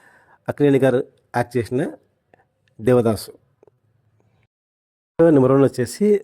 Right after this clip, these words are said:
దేవదాసు అండి. దేవదాసు ఈ మూవీ అనేది ఇండస్ట్రీ మీద ఒక కల్ట్ క్లాసిక్ లవ్ స్టోరీ అండి. అక్కినేని గారి కెరీర్లో ఆయన చేసిన, జీవించిన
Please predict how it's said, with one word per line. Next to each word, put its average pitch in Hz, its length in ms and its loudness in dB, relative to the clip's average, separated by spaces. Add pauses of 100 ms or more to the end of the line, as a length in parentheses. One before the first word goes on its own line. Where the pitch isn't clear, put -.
(240)
దేవదాసు 123 500 0
అండి. 110 340 0 (480)
దేవదాసు 151 840 0 (240)
ఈ 117 80 -2
మూవీ 143 360 0
అనేది 113 360 -6 (160)
ఇండస్ట్రీ 139 440 -2
మీద 120 240 -2 (340)
ఒక 98 140 -6 (760)
కల్ట్ 156 200 -4
క్లాసిక్ - 440 -4
లవ్ 107 100 -6
స్టోరీ 98 220 -10
అండి. 87 260 -10 (1040)
అక్కినేని 165 540 2
గారి 139 680 0
కెరీర్లో 123 840 0 (460)
ఆయన 110 380 -4 (180)
చేసిన, 123 640 0 (260)
జీవించిన 139 300 0